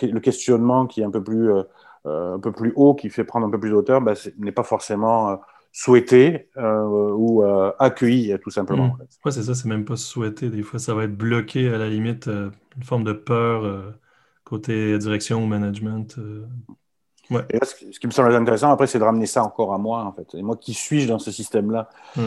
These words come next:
Speaker 1: Qu'est-ce que, qu'est-ce que j'ai envie de faire ? Que, que, c'est quoi le comportement que, que j'ai envie de voir ? Et comment est-ce que j'ai envie de contribuer à cette équipe, à cet environnement-là ?
Speaker 2: Ok. Ben, j'aurais, j'aurais tendance à demander, euh, peut-être une situation concrète, quelque chose, euh, comment on fait pour utiliser ce modèle-là ? Euh,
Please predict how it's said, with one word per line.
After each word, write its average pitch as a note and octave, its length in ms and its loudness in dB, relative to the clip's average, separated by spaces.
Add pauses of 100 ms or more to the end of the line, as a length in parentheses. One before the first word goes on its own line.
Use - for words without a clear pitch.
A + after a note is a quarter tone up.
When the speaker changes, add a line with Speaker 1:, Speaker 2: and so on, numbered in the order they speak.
(200)
Speaker 1:
Qu'est-ce C3 160 -10
que, - 80 -16
qu'est-ce C3 200 -2
que A#2+ 120 0
j'ai A2+ 100 2
envie G#2+ 300 -2
de - 40 -18
faire ? A#2+ 380 -2
Que, - 120 -14
que, G2 280 -8 (300)
c'est G#2+ 100 -6
quoi A#2+ 140 0
le - 40 -10
comportement A2+ 540 0
que, A2 160 -6
que G2+ 160 -6
j'ai G#2 80 -4
envie G2+ 240 -4
de F#2+ 60 -14
voir ? A2+ 380 2
Et F#2 60 -10
comment A2 280 -4
est-ce - 80 -18
que G#2+ 80 -10
j'ai G2+ 80 -6
envie G#2+ 160 -4
de - 40 -20
contribuer G#2+ 760 -2
à F#2+ 600 -4 (140)
cette F#2 240 -10
équipe, - 240 -10
à F#2 60 -6
cet - 180 -12
environnement-là ? F2 600 -10 (580)
Speaker 2:
Ok. C3 160 -12 (1500)
Ben, A#2+ 60 -2
j'aurais, A#2+ 440 6
j'aurais A#2 180 2
tendance C3 360 2
à A#2 60 2
demander, A2+ 460 0
euh, G#2 500 0 (300)
peut-être - 220 -10
une G#2 140 -2
situation G#2+ 480 -4
concrète, B2+ 540 -2
quelque - 180 -6
chose, B2+ 280 2
euh, A2+ 320 2
comment B2+ 180 2
on B2 40 4
fait C#3 140 0
pour A#2 220 -2
utiliser A2+ 440 -4
ce B2 160 -4
modèle-là ? A2 420 0
Euh, A2+ 380 4